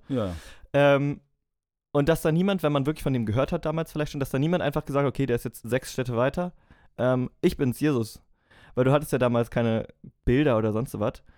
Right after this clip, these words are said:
Speaker 2: Ähm, und dass der dann einfach gesagt hat, "Ich, ich, ich erzähle euch hier ein bisschen, wie ein bisschen das Leben des Brian mäßig", weißt du, da immer irgendwer be-, verwechselt wurde und sich dann dachte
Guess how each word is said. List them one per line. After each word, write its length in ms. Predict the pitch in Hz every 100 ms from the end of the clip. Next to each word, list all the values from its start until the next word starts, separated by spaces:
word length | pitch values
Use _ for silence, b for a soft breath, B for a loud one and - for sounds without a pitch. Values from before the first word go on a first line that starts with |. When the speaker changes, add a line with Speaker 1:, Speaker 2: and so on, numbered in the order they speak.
| b b -
Speaker 2:
Ähm, 280 | 123 120 123
und 140 | 127 127
dass 120 | 127
der 100 | 139
dann 80 | 120
einfach 160 | 123
gesagt 180 | 127 135
hat, 80 | 135
"Ich, 180 | 143 -
ich, 200 | 127 -
ich 200 | 131 -
erzähle 260 | 135 - 160
euch 80 | 160
hier 80 |
ein 60 | 156
bisschen, 180 | 160 156
wie 80 | 196
ein 60 |
bisschen 240 | 208 202 180
das 140 | 185
Leben 180 | 190 202
des 80 | -
Brian 280 | 190 185
mäßig", 320 | 120 117 131 -
weißt 180 | 147
du, 40 | 156
da 80 | -
immer 140 | 175
irgendwer 220 | 185 185
be-, 200 | 170 156
verwechselt 480 | 180 165 185 202 190
wurde 200 | 196 190
und 60 | 180
sich 120 | 175
dann 120 | 175
dachte 260 | 180 185